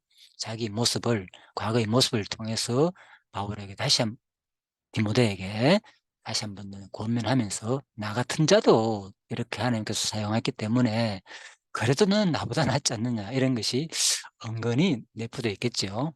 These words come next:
예, 그래서 힘내라는 거죠. 예, 아무리 지금 그 수많은, 네가 나이가 어리지만은 바로 수많은 영지주의자, 유대주의-, 유대주의자들한테 그러한 유혹에 넘어가지 말고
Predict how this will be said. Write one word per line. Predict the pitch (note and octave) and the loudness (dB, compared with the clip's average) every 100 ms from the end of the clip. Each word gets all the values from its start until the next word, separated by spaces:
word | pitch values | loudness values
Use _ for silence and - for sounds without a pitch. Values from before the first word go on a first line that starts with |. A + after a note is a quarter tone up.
| - | -8
예, | A2+ G2+ F#2+ | -10 -10 -10
그래서 | G#2 A2+ C3 F#2+ | -8 -4 -2 -2
힘내라는 | A#2 A2 A#2+ G#2+ F#2 | -2 0 0 -2 -6
거죠. | G2 - A2+ D3 - | -8 -4 -2 -4 -6
예, | A2 F#2+ - | -14 -14 -10
아무리 | G#2+ A#2 A2 | -4 -2 -2
지금 | - G2+ G#2+ B2+ D#3+ - - - | -4 -6 -2 -2 -2 -6 -18 -12
그 | A2 G#2 G2+ G2 - | -8 -8 -8 -12 -8
수많은, | - - B2 A#2+ C3+ F#2 - | -4 0 0 2 2 0 -8
네가 | G#2 G#2+ | -8 -8
나이가 | G2+ A#2 A#2 | -4 -4 -2
어리지만은 | C3 A2+ G#2+ G2+ A2 B2+ F#2+ _ - - | 0 0 0 -4 0 0 -2 _ -20 -20
바로 | G#2+ A2 | -8 -4
수많은 | - A2+ B2+ F#3 - - A#2+ | -2 0 2 2 -2 -10 -6
영지주의자, | A2 A2 C3 G#2+ G2+ F#2+ | -2 0 0 0 -4 -8
유대주의-, | G2+ A2+ G#2+ C3+ - - | -2 -2 4 2 2 -14
유대주의자들한테 | G#2 G2 A#2 A2+ D3+ A#2+ G#2 G#2 F#2 B2+ G2 - - - | -8 -2 -2 2 2 2 -2 -6 -6 -4 -4 -6 -16 -10
그러한 | - C#3+ A#2+ | 0 2 4
유혹에 | A2+ A#2+ | 4 2
넘어가지 | G2 C3 G2+ G2 G#2 | 2 0 0 -6 -8
말고 | G#2 A2 G#2+ A#2 | -8 -8 -4 -2